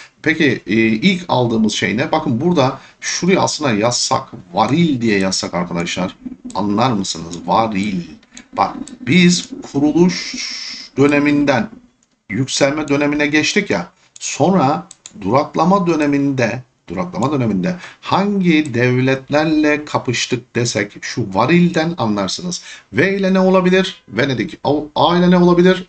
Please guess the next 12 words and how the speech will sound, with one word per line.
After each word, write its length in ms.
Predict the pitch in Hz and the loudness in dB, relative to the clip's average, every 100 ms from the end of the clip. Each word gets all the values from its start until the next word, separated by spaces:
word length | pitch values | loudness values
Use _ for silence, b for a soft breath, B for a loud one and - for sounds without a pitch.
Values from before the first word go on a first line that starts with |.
| - | -2
Avusturya. 640 | 135 131 - 113 101 87 | 0 0 -2 0 0 2
R 140 | 107 165 | 2 4
ile 180 | 175 180 | 4 4
ne 60 | |
olabilir? 480 | 175 170 170 180 170 - | 4 4 4 2 2 -4
Rusya. 560 | 95 165 - 143 156 - B B B 156 | 0 0 2 2 0 -2 B B B 0
İ 60 | |
ile 260 | 185 175 175 | 4 4 4
ne 40 | |
olabilir? 580 | 170 170 170 175 180 - _ _ _ _ - | 2 2 4 2 0 -6 _ _ _ _ -4
İran, 420 | 143 151 147 151 160 - - | 2 4 4 2 -2 -14 -2
yani 340 | 120 123 131 | 0 2 -2